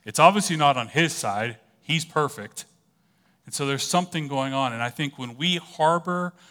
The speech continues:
unforgiveness for others,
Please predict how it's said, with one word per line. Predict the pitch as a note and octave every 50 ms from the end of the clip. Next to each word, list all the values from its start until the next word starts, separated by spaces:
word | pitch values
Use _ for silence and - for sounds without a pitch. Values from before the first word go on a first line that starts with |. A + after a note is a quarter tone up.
| - _ _ _ -
unforgiveness | C3+ C#3+ D3+ D#3 D3+ - - C#3+ B2 - - C#3+ D3+ D3+ D3 D3 C3 B2+ - -
for | - - C3+ B2 - -
others, | B2 B2 C3+ C#3+ F3 F#3 G3 G3+ F#3+ - - - -